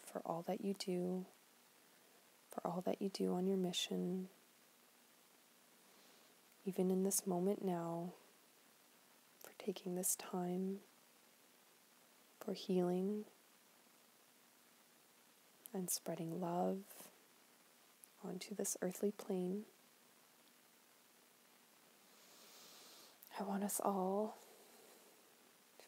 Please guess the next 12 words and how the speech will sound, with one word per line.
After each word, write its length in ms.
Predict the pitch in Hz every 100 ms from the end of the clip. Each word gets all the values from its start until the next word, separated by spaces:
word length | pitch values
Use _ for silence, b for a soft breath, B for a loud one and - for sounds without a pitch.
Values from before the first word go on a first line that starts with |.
| -
focus 520 | 196 - 202 202 - -
on 480 | 190 180 180 180 190 - - - - - - - - - - - - - - - - - - -
being 240 | - 190 190
in 140 | 185
the 80 | 185
state 320 | - - 185
of 160 | 185 -
gratitude 640 | 180 175 170 - - 175 175
now 400 | 160 160 170 180 - - - - - - - - - - - - - - - - - - - - - - - - - - - -
for 100 | 214
the 80 | 208
healing 760 | - 196 202 202 208 214 220